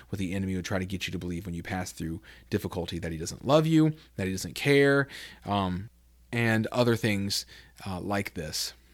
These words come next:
So, but I just hope that this was helpful for you. I hope that you feel empowered. I hope that you could just sit down and make some really practical steps as to say, "Well, what are some things I can control?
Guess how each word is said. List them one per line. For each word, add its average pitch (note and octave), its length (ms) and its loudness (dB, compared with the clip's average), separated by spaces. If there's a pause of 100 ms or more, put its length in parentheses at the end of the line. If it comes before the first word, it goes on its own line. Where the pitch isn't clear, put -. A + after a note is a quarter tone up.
(140)
So, G2+ 400 -2 (800)
but D#3+ 100 8
I D#3+ 40 10
just F3+ 160 4
hope G3+ 280 6
that C#3+ 60 -2
this C#3 180 4
was B2 120 2
helpful B2 580 4 (280)
for - 160 0
you. G#2 520 4 (220)
I B2 100 2
hope C#3+ 220 4
that C3+ 80 4
you B2+ 100 4
feel B2+ 180 2
empowered. G#2 680 2 (440)
I G#2+ 100 -2
hope A#2+ 220 2
that G#2+ 240 4
you A2 180 -2
could G2+ 160 0
just G2+ 200 0
sit A#2+ 160 2
down G#2+ 380 2
and G2 300 -2
make G#2 160 0
some G#2 160 0
really G#2 160 0
practical A2 640 -2
steps A2+ 520 0
as G#2+ 260 -2
to A2 100 -2
say, G#2 280 0
"Well, A2 220 -2
what C#3 180 2
are A3+ 60 2
some A3 180 2
things D#3 220 2
I A#2+ 100 2
can A2 240 -2
control? E2 540 -4